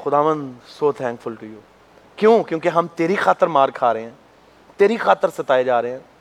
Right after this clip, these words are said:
بہت سے لوگ ہو سکتا ہے کہتے ہوں، "آپ امریکہ میں رہ رہے ہیں، آپ اس لیے یہ باتیں کہہ سکتے ہیں۔" مگر یہ، چاہے وہ کوئی امریکہ میں رہتا ہو، چاہے وہ انڈیا، پاکستان میں، نیپال میں، بنگلہ دیش میں، کہیں بھی رہتا ہو، کلام سب کے لیے ایک ہے۔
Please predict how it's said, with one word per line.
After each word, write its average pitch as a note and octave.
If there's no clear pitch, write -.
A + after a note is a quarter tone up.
بہت B2+
سے D3
لوگ C3+
ہو B2+
سکتا C#3+
ہے D3
کہتے C#3
ہوں، C#3+
"آپ C3
امریکہ C#3+
میں D#3+
رہ D3+
رہے E3
ہیں، F3
آپ D#3
اس D3
لیے E3
یہ D#3
باتیں C#3+
کہہ D3
سکتے C3+
ہیں۔" A#2
مگر C#3+
یہ، D3
چاہے D#3
وہ D#3
کوئی D3+
امریکہ C3+
میں F3
رہتا D#3+
ہو، D#3
چاہے F3+
وہ F#3+
انڈیا، F3
پاکستان D#3+
میں، F#3
نیپال D#3+
میں، F3+
بنگلہ D3
دیش F3
میں، F#3+
کہیں F3
بھی F#3+
رہتا D3+
ہو، B2
کلام C#3
سب D#3
کے -
لیے B2
ایک G#2+
ہے۔ G#2